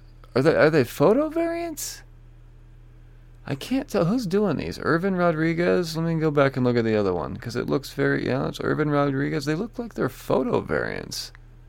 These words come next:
but they can't be because that's, I mean, unless it's green screened.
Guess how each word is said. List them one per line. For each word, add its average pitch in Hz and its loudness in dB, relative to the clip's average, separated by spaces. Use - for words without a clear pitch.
but 131 -2
they 113 2
can't 170 0
be 73 -2
because 92 -6
that's, - -4
I - -10
mean, 95 -6
unless 107 -4
it's - -16
green 135 -2
screened. 110 -6